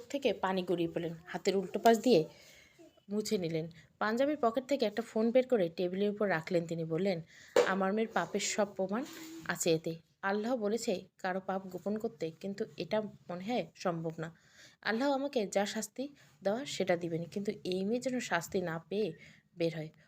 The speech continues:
ওকে বলে দিবেন আজ থেকে ওর বাবা ওর জন্য মৃত।" প্লিজ আপনি রেবেকা হাসানকে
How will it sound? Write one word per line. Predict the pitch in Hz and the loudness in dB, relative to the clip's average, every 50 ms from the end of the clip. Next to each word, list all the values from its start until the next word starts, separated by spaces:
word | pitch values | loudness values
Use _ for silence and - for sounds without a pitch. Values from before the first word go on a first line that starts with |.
| _ _ - | _ _ -8
ওকে | - - 277 | -2 0 2
বলে | 226 226 240 247 269 | 4 6 6 6 6
দিবেন | 254 285 254 185 165 - - - | 6 6 4 4 2 -2 -8 -12
আজ | - 185 185 - - | -10 -10 -10 -6 -4
থেকে | 233 220 - 220 | -2 0 2 4
ওর | 202 208 196 | 4 4 2
বাবা | 185 175 170 202 269 - - | 2 0 0 0 0 -2 0
ওর | - 185 180 175 | 0 0 0 2
জন্য | - 190 196 220 | 2 0 2 2
মৃত।" | 220 196 160 - 160 165 - _ _ _ - | 2 2 0 -2 -4 -8 -8 _ _ _ -4
প্লিজ | 277 269 233 - - - - - | -2 0 0 -2 -4 -12 -14 -12
আপনি | - 190 - 202 190 | -10 -6 -4 -2 -2
রেবেকা | 175 170 165 180 180 214 214 | -2 -2 -2 -2 -2 -4 -4
হাসানকে | 214 202 - 233 240 233 208 165 | -2 0 0 0 0 2 2 0